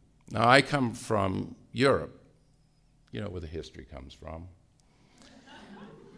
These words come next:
And, um, I knew what the Gestapo did at the Georges V in Paris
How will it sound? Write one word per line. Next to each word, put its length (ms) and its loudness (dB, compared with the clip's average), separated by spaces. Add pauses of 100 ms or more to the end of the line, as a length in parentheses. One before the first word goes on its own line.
(160)
And, 580 0
um, 560 0 (4000)
I 200 6
knew 600 8 (360)
what 160 -8
the 80 -6
Gestapo 920 2
did 400 -2 (1400)
at 160 -8
the 80 -8
Georges 480 -4
V 320 -4 (800)
in 120 -8
Paris 760 -8